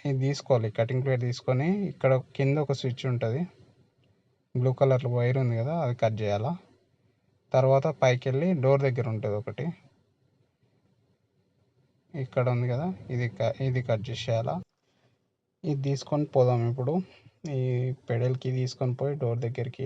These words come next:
వేసేసి తర్వాతది ఏముందో చూద్దాం ఇప్పుడు. ఎటు, ఎటు, ఎటు ఉంది, ఇక్కడ వేసేసినాము. ఇక్కడ వేసిన తర్వాత మనకి సుత్తే కూడా ఇక్కడనే ఉంది, ఇది కూడా కిందికి వేసేద్దాం మనం. అయిపోయింది. ఇక్కడ almost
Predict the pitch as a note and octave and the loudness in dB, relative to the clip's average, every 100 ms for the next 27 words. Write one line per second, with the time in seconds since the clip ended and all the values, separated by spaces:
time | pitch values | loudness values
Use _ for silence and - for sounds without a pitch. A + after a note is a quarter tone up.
0 | A2 A#2+ B2 B2 E3+ F3+ - _ _ _ | -4 -4 -4 -4 -2 -4 -6 _ _ _
1 | _ _ _ _ _ _ B2 A#2+ B2 C3 | _ _ _ _ _ _ -2 0 0 -2
2 | A#2+ A#2 A#2 A#2 C3 C#3 B2+ A#2 A2+ A2+ | -2 -2 -2 -2 -2 -2 -4 -6 -4 -4
3 | A#2 B2 D3+ - _ _ _ _ _ _ | -6 -6 -8 -10 _ _ _ _ _ _
4 | - _ _ _ _ _ _ _ _ _ | -20 _ _ _ _ _ _ _ _ _
5 | _ _ B2+ B2+ C3+ B2+ B2+ C3+ B2+ D3 | _ _ -8 2 2 2 2 0 0 -2
6 | C#3+ D3 D3+ C#3+ - B2+ B2+ C3 C#3+ - | -2 -2 -4 -6 -4 -2 -2 -2 -6 -4
7 | C#3 D#3+ F3+ D#3 - C3+ C3+ C#3+ D3 C3+ | -4 -2 -4 -4 -4 -2 -2 -2 -2 0
8 | C3+ C3+ D3+ D#3 C3+ C3 C3 C3 D3 - | 2 2 0 0 0 0 -2 -2 -6 -8
9 | C3 C#3 C#3+ C3+ C3 B2+ B2 B2 B2 D3 | -4 0 2 2 -2 -2 -2 -2 -2 -2
10 | C#3 C3 C3 C3 C3 B2+ B2+ C3 B2 C3 | -2 -2 -2 -2 -2 -4 -2 -2 -2 -4
11 | C3 C3 B2+ D3 - _ _ _ _ _ | -2 -2 -2 -4 -8 _ _ _ _ _
12 | _ _ _ _ _ B2+ B2+ C3 B2+ B2+ | _ _ _ _ _ 0 0 2 2 0
13 | D#3 - - - C3 B2 B2 - B2 A#2+ | -2 -6 -16 -4 -2 -2 -4 0 2 4
14 | A#2+ A#2 A#2 A#2+ B2 C3+ D#3 F3 | 4 2 -2 0 0 2 0 0